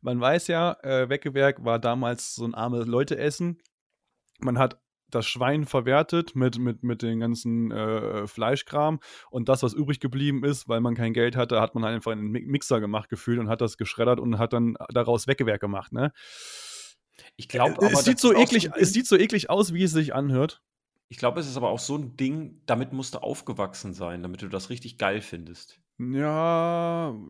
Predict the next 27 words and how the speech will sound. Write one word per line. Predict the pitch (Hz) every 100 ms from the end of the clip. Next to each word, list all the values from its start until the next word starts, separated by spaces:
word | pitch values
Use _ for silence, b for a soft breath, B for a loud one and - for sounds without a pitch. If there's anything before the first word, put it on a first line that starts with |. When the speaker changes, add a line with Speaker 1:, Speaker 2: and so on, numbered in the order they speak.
| 90
Speaker 1:
ich | 120 -
Speaker 2:
Das | - 120
musst | 156 165
du |
Speaker 1:
glaube, |
Speaker 2:
schon | 165 156
seit | 151 151
deiner | 147 139
Kindheit | 127 143 135 98 98
kennen. | 131 156 156
Speaker 1:
nee, | 156 156 165 165 131
also | 123
ich | 117
kenne | - 120 113
das | 104
definitiv, | 117 117 107 - 185 226
aber | 131 135
bei | 131
mir, | 135 156 170 165 - - 76
ähm, | - 147 156 156 160 -
essen | 151 - 156
das | 143
gar | - 131
nicht | 131
so | - 113
viele, | - 113 110
beziehungsweise | 110 117 123 120 120